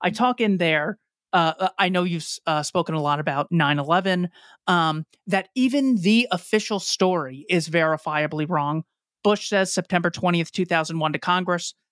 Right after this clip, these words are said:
"They hate what they see in this chamber right here, our democratically elected government."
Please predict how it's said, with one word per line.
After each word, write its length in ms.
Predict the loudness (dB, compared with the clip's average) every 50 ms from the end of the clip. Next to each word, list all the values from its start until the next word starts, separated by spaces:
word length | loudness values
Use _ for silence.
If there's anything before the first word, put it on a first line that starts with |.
| _ _ 0
"They 100 | 0 0
hate 280 | 0 0 -4 -4 -4 -4
what 160 | -4 -4 -2
they 100 | -4 -4
see 220 | -4 -2 -2 -2
in 80 | -2 0
this 120 | -2 -2
chamber 300 | -2 0 0 0 0 0
right 220 | 0 0 -2 -2 0
here, 260 | 0 0 2 2 2
our 80 | -2 -2
democratically 720 | -4 -6 -6 -6 -6 -4 -4 -4 -4 -4 -8 -6 -4 -4
elected 400 | -2 -2 -2 -4 -4 -8 -8 -2
government." 540 | 0 0 2 2 2 2 0 0 -2 -4